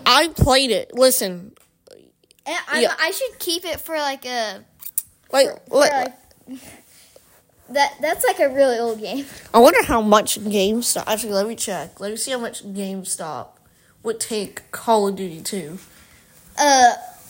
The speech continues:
Speaker 2: th-, that actually might be a lot 'cause it's really old.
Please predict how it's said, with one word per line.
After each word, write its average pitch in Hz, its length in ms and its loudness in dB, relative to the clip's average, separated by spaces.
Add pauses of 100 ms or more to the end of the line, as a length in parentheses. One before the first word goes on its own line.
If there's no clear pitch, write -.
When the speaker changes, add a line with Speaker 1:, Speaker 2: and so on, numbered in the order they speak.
(360)
Speaker 2:
th-, 254 340 -2
that 339 320 4
actually 320 440 0
might 277 240 0
be 277 100 -6
a 254 80 0
lot 247 260 2
'cause 254 140 -8
it's 247 180 -4
really 254 300 0
old. 214 340 -4